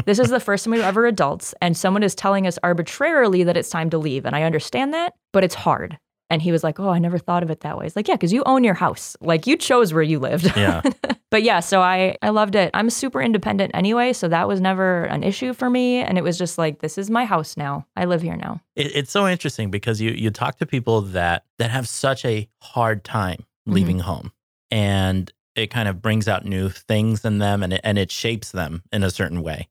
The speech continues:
Speaker 2: And then you have people like you that, to a certain degree, I mean, I get the feeling like it was easy for you.
Speaker 1: Yeah.
Speaker 2: It, it was, uh, so much easier for you.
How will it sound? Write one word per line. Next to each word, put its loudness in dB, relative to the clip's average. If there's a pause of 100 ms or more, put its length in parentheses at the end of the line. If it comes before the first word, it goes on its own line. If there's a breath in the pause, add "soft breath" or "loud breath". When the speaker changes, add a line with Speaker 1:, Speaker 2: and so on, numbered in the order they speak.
(120)
Speaker 2:
And -2
then 0
you 2
have -2 (160)
people -4
like -4
you 0 (220)
that, -2 (200)
to -2
a 0
certain -4
degree, -2
I -2
mean, -2
I 0
get -4
the -4
feeling -4
like -4
it 0
was -2 (140)
easy 0
for -14
you. -10 (100)
Speaker 1:
Yeah. -2
Speaker 2:
It, -4
it -2
was, 0
uh, -6 (140)
so -2
much -2
easier -6
for -14
you. -16